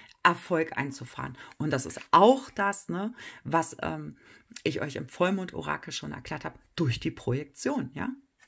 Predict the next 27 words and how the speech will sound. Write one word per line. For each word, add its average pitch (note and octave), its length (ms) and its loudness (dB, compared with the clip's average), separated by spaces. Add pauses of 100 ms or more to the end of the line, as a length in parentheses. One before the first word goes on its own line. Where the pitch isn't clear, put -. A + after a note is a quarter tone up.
(320)
Durch F3+ 200 6
die F#3+ 100 0
Projektion F#3 960 4 (920)
von E3 280 2
was? G3 300 -4
Von D#3 240 -4
Sieg E3 260 -4
und E3+ 180 -6
Erfolg, - 480 -8 (280)
ja? D#3+ 220 -4 (360)
Ihr E3+ 120 4
habt G3+ 160 0
euch - 240 -6
erfolgreich G#3 880 2 (120)
Vollmond-Orakel D#3+ 1300 0 (280)
weggedreht, E3 1400 4
ne? D#3+ 200 -4
Habt C3+ 200 -14
die A2 160 -8
Tür F3 340 2 (260)
zugemacht F3+ 800 0
und C#3 140 -4
habt B2+ 140 -4
gesagt, - 380 0
also, C3 220 2 (360)
nee, C#3+ 280 4 (520)
ähm, C#3 340 -2